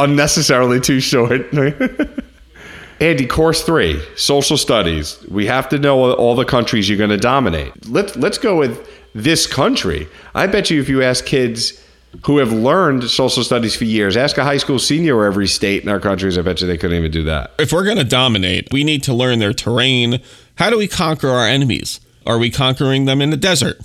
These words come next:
Speaker 2: in a forest?
Speaker 1: Mm-hmm.
Speaker 2: You know, if we're conquering Mexico,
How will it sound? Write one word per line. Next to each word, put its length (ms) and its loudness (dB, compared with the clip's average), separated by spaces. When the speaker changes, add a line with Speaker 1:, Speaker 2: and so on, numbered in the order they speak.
Speaker 2:
in 140 0
a 40 2
forest? 600 -2
Speaker 1:
Mm-hmm. 260 -2
Speaker 2:
You 80 0
know, 200 0
if 140 0
we're 100 0
conquering 480 0
Mexico, 600 -2